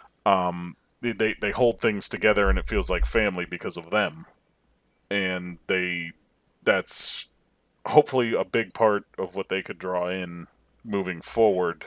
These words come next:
should we happen to lose some of our main characters. Um,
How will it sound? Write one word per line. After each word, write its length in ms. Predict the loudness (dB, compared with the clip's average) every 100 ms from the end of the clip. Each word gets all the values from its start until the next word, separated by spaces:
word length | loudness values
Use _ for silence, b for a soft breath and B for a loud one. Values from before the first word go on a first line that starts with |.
| -14
should 340 | -4 -2 -2 -4
we 480 | -8 -6 -6 -8 -12 -10
happen 440 | -4 -4 -4 -8 -8
to 400 | -8 -8 -12 -14
lose 520 | -10 -8 -8 -4 -4 -4
some 240 | -6 -6
of 120 | -4
our 120 | -4 -6
main 220 | -10 -12
characters. 680 | -8 -8 -6 -12 -10 -12 -12 B B B B B B B B _ _ _ _ _ _
Um, 480 | -2 0 -2 -8